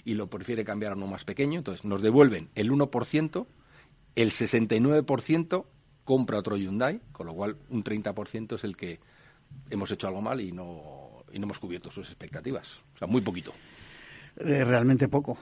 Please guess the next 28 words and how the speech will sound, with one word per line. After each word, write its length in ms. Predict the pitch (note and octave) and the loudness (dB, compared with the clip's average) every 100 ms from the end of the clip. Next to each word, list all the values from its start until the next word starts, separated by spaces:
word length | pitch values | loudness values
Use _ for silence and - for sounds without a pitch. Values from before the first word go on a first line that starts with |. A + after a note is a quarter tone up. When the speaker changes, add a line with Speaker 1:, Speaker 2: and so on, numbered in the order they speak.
| - | -10
Speaker 2:
realmente 680 | B2 A2 G#2+ A#2 A#2+ B2+ | -6 -2 2 2 4 2
poco. 420 | A2 C#3 C3 D#3 - | 2 0 4 4 4
Y 260 | B2+ C3+ D#3 | 2 2 2
es 160 | D3+ | 6
importante 600 | D3 C#3 D3 D3 D3 C#3 | 6 8 8 8 8 8
el 120 | D#3 C#3 | 8 8
dato 300 | D3 D#3 C#3 | 6 4 2
que 140 | D3 | 2
comentabas 800 | D3 C3+ C3 C#3 C#3+ D#3+ D3+ C#3+ | 6 6 6 6 4 4 0 -2
de 140 | C3+ C3+ | -2 0
que 320 | C#3+ D3+ D3 - | 4 4 4 0
al 160 | B2+ | 0
final 420 | A2+ A#2 A2+ B2+ | 2 2 4 6
el, 340 | B2+ B2+ C3 C#3 | 8 8 6 4
ese 280 | B2+ - C3+ | 0 2 4
usuario, 560 | B2 - D3+ D3+ F3+ D3+ | 4 8 8 10 6 2
ese 320 | - C3 A#2+ | 2 2 2
consumidor 800 | C3 B2+ - B2 B2 B2+ B2+ A2+ | 4 4 6 6 8 8 6 2
que, 300 | C3 B2 A2 | 2 2 0
que 80 | B2 | 0
ha 60 | |
adquirido 480 | A#2 - A#2+ B2 A#2+ | 0 0 2 4 4
un, 420 | B2 B2 A#2+ A#2+ - | 4 4 2 0 0
un 200 | B2 B2 | 0 4
vehículo 320 | C3 C3 B2+ | 4 4 4
de 60 | B2 | 4
vuestra 240 | A#2+ B2+ | 4 2
marca, 380 | C3 C#3+ D#3 | 2 4 2